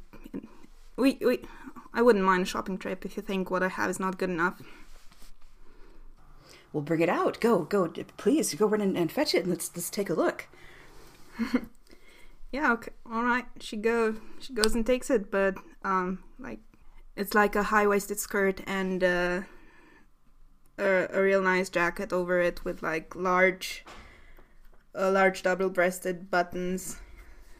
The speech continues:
Speaker 1: So
Speaker 2: Sure, that sounds cute. I, I dig it. Um, Addie, I know you're from, you're from a noble family as well. You, um, are you, do you have access to, uh,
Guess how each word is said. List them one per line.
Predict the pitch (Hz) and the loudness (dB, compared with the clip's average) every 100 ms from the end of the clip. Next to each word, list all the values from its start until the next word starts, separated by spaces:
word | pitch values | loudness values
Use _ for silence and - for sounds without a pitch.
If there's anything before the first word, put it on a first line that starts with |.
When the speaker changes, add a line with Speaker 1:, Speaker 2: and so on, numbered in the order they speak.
| - - - - - - - | -14 -14 -14 -18 -20 -20 -20
Speaker 1:
So | - - - 220 - | -18 -12 -12 -12 -14
Speaker 2:
Sure, | - 381 208 | -8 -4 -4
that | 165 - | -6 -6
sounds | 233 - | -8 -6
cute. | 330 320 - - | -6 -6 -8 -14
I, | - 202 - | -10 -8 -6
I | |
dig | 196 269 | -4 -2
it. | 170 - _ - _ _ - _ - - - - _ _ - _ - | -2 -4 _ -20 _ _ -20 _ -20 -20 -20 -20 _ _ -20 _ -12
Um, | 151 139 131 131 135 _ - _ _ - - - - | -10 -8 -10 -14 -16 _ -20 _ _ -18 -14 -14 -8
Addie, | 208 196 165 180 | 0 2 2 0
I | |
know | 180 185 | 0 2
you're | 185 | 0
from, | - 156 143 143 - | -2 0 -2 -2 -12
you're | |
from | 143 151 139 139 - | -8 -6 -6 -6 -4
a | |
noble | 143 147 | -4 -4
family | 143 135 139 | -4 -4 -4
as | 135 | -4
well. | 139 127 | -6 -6
You, | 135 139 143 - - - 139 | -4 -4 -4 -8 -20 -18 -14
um, | 131 131 139 - _ - - - | -12 -12 -14 -20 _ -20 -20 -6
are | 151 | -2
you, | 156 - | -2 -2
do | 165 | -2
you | 156 | 2
have | 170 | 2
access | 170 180 175 | 2 -2 -2
to, | - 151 139 | -4 -2 -2
uh, | 135 139 | -2 -8